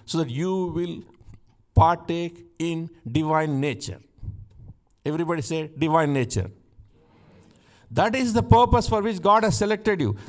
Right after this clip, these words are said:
That's the purpose which God has chosen you. That's why He has called you, that you may become like God. That you may become like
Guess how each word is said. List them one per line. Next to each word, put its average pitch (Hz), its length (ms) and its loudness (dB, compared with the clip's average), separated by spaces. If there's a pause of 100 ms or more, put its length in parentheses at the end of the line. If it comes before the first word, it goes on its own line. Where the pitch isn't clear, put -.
That's 214 160 2
the 226 100 2
purpose 214 320 4
which 214 160 0
God 202 200 4
has 196 80 2
chosen 214 440 0
you. 104 140 -2 (200)
That's 196 260 2
why 220 120 2
He 208 80 2
has 202 160 0
called 208 380 4
you, 165 140 -4 (160)
that 202 160 0
you 233 260 2
may 226 300 0
become 226 360 0
like 214 280 0
God. 180 360 4 (1800)
That 151 120 -2
you 180 100 0
may 185 80 0
become 175 280 -2
like 240 280 -2